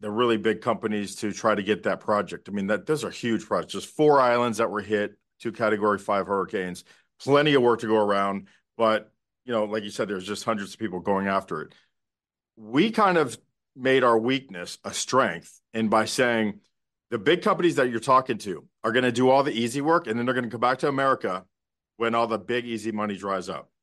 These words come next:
And then no one's gonna be coming over here to do the easy stuff or the harder stuff, especially the stuff that they messed up. And the people who live here, their houses are in disarray 'cause it was devastated. They're not gonna have the wherewithal and the mindset to come and do this work. If you hire us,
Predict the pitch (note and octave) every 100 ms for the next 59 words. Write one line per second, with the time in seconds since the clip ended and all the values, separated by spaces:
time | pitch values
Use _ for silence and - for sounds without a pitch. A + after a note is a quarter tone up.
0 | _ _ _ _ G#2 A#2 A#2 A#2 D3+ F3
1 | D#3 C#3 B2 C3 A2 C3+ C3 C3 B2 D#3
2 | E3+ C3 A#2 G#2+ A2 G#2+ G#2+ C3+ D#3+ C#3+
3 | - A#2 G#2 F#2 C3 F#3+ D3+ - B2+ A2
4 | - _ _ _ _ - D3+ E3+ C#3+ -
5 | G#2 A#2 C3+ C#3+ A2 - G2+ G2+ _ _
6 | A2 G#2+ C#3+ C3+ A2+ A2 E3 D3+ B2 B2
7 | C3 D3 C#3+ B2 G#2+ G2+ G#2 - G2 G#2+
8 | F#2+ G2+ F#2+ F2+ G#2+ G#2 - F#2 E2 D#2+
9 | _ _ _ _ - C#3 D#3+ D3 C#3+ A#2
10 | A#2 G#2 G2+ G#2 A2 A2+ G#2+ A2 G2+ G2
11 | G#2 G2+ A2 F#2 - - G#2 G2 G2+ F2+
12 | - G2+ - - _ _ F#2+ B2+ B2 F3+
13 | F3+ D3 C3+ D2+ - -